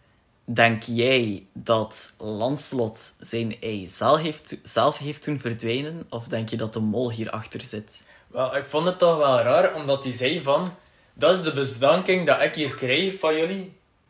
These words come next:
Speaker 2: Ho, ik laat hier jullie valiezen uit en jullie doen mijn ei verdwijnen. Amai, merci."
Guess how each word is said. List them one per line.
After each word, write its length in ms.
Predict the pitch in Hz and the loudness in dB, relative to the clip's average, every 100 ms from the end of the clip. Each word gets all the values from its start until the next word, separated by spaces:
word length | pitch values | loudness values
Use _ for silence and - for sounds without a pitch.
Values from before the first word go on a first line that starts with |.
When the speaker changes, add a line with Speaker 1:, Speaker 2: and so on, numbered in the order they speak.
| _ | _
Speaker 2:
Ho, 280 | 127 139 127 | 0 0 4
ik 180 | 139 147 | 4 4
laat 260 | 151 147 139 | 6 6 6
hier 120 | 131 | 0
jullie 300 | 139 135 127 | 2 2 0
valiezen 580 | 123 117 160 190 185 185 | -2 0 -2 -2 -2 -2
uit 240 | 165 180 | -4 0
en 160 | 135 131 | 2 2
jullie 240 | 151 170 | 2 0
doen 180 | 147 139 | -2 0
mijn 200 | 131 117 | 0 2
ei 180 | 139 151 | 0 -2
verdwijnen. 580 | 131 113 139 131 110 | -4 -2 -2 0 -4
Amai, 400 | 110 117 123 156 | -2 4 6 4
merci." 640 | 147 127 - - 147 117 | 4 2 0 -2 -4 -6